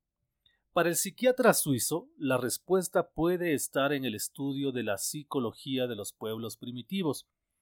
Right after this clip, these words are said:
en donde se encuentra más viva la conciencia de grupo, más presente el alma colectiva que desconoce la conciencia individual. Cito:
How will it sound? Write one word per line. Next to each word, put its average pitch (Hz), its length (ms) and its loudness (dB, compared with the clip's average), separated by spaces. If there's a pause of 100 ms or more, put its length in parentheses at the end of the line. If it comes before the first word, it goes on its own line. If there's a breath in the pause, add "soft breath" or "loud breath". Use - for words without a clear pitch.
(140)
en 170 160 4
donde 175 320 4
se 156 180 0
encuentra 180 600 2
más 147 260 0
viva 160 320 2
la 139 160 4
conciencia 123 640 -4
de 120 100 -4
grupo, 156 400 0 (520)
más 180 260 6
presente 175 800 4 (100)
el 120 120 -2
alma 147 340 0
colectiva 156 720 0 (160)
que 127 180 4
desconoce 120 1040 -4
la 117 300 -4
conciencia 120 880 -6
individual. 120 760 -2 (300)
Cito: - 540 0